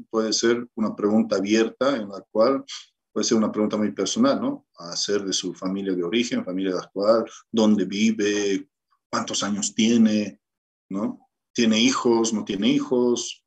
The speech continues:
No lo sé. Entonces pueden ser preguntas muy, muy personales. ¿Estamos? Entonces, esas son ciertas ventajas que sí se puede tener lo que es en una entrevista. ¿Vamos?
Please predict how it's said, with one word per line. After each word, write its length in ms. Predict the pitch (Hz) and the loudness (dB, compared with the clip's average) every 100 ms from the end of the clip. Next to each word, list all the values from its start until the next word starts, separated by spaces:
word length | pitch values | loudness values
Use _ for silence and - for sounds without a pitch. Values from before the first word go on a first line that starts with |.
| - | -14
No 120 | 95 | -10
lo 80 | 80 | -8
sé. 200 | - - _ _ - | -10 -12 _ _ -12
Entonces 260 | 95 98 | -6 -4
pueden 160 | 110 104 | 0 0
ser 240 | 104 92 | 0 -4
preguntas 480 | - 101 98 95 92 | -4 -2 0 -2 -2
muy, 340 | 98 139 165 - _ _ | 2 2 0 -6 _ _
muy 160 | 117 117 | -4 -4
personales. 720 | - 90 - 78 - - - | -4 -6 -6 -6 -10 -14 -20
¿Estamos? 340 | - 110 139 143 - - _ | -2 4 4 2 -6 -18 _
Entonces, 600 | 107 101 120 113 123 - - - - - | -4 0 2 2 2 0 -6 -18 -12 -2
esas 200 | 185 220 | 0 2
son 140 | 214 | 2
ciertas 420 | - 160 160 151 | 0 0 0 0
ventajas 480 | 113 113 113 127 127 | 2 0 0 0 0
que 360 | - 104 95 92 | -2 -2 -2 -2
sí 160 | - | -2
se 160 | 143 - | 0 -2
puede 220 | 117 107 | 0 0
tener 340 | - 95 104 113 | 0 -4 -4 -4
lo 180 | 95 | -4
que 120 | - 98 | -4 -2
es 300 | - - - | -2 -8 -10
en 100 | 95 | -6
una 120 | 92 | -6
entrevista. 440 | 87 - 71 - _ _ _ _ - | -6 -8 -10 -14 _ _ _ _ -8
¿Vamos? 360 | 95 151 - | 0 0 0